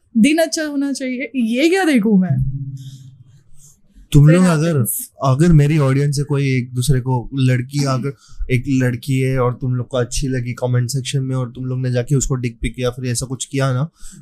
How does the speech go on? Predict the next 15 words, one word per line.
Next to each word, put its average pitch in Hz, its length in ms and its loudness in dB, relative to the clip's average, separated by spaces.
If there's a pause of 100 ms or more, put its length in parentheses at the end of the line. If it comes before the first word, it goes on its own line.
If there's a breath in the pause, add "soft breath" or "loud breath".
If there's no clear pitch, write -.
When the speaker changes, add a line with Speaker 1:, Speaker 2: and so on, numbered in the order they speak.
Speaker 2:
मैं 123 80 8
तुम 127 120 6
लोग 127 80 -2
के 135 60 -4
घर 120 220 0
पे 131 140 0
आके 131 200 0
मैं 123 120 2
मारेगा। 104 460 0 (380 loud breath)
मैं 127 140 6
छत्रपति 143 520 0
शिवराय 135 500 0
का 139 120 -4
बेटा 123 300 -2
हूँ 170 240 2